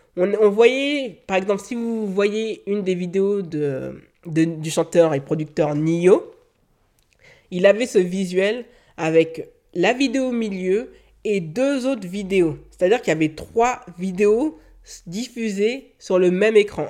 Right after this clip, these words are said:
Et je trouvais que la façon de faire, c'était léché, c'était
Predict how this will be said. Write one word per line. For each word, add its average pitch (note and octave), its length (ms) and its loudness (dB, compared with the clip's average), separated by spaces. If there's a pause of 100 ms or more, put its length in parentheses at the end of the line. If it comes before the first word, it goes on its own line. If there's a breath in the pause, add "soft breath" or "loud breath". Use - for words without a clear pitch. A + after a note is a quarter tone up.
Et E3+ 80 -4
je E3+ 120 0
trouvais B3 420 -4
que A3 80 -12
la D#3+ 120 -4
façon G#3+ 340 -6
de A3 80 -8
faire, F3+ 280 -2 (380 loud breath)
c'était D#3+ 340 -2
léché, F3 720 0
c'était - 420 -14